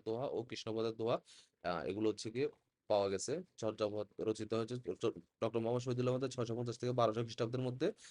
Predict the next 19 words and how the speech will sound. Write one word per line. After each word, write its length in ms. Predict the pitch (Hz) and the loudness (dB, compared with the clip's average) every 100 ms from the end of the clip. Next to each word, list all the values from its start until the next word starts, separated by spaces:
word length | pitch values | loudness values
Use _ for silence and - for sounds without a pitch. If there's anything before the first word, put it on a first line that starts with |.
| - - | -14 -4
আর 100 | 98 | -2
সুনীতি 320 | - 123 131 | 2 2 4
কুমারের 260 | 135 131 131 | 4 4 4
মতে 180 | 135 135 | 2 0
নয়শো 240 | 117 123 | 0 0
পঞ্চাশ, 260 | 123 120 113 | -2 0 0
ওই 100 | 127 | 0
যে 80 | |
যুগ 200 | 117 120 | 2 2
বিভাগটা, 460 | 113 113 113 - 92 101 | 4 4 2 0 -6 -4
যুগ 160 | 104 | -4
বিভাগটা 300 | 104 107 - | 2 2 2
হচ্ছে 200 | 117 117 | -4 -4
চর্যাপদের 520 | 117 113 107 101 95 98 | -2 0 2 0 2 2
রচনাকালে 500 | 95 98 92 92 95 | 2 0 2 2 0
হিসেবে 260 | 95 101 | -2 -2
ধরতে 240 | 101 - 101 | -4 -2 0
পারেন। 220 | 98 151 - _ _ _ - | 0 0 -6 _ _ _ -2
আর 200 | 87 | 0